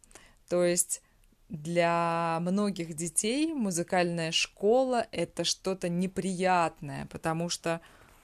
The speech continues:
нас заставляли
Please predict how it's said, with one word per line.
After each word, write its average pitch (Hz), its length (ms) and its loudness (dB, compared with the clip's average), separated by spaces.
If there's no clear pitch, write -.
нас 175 440 2
заставляли 180 1300 2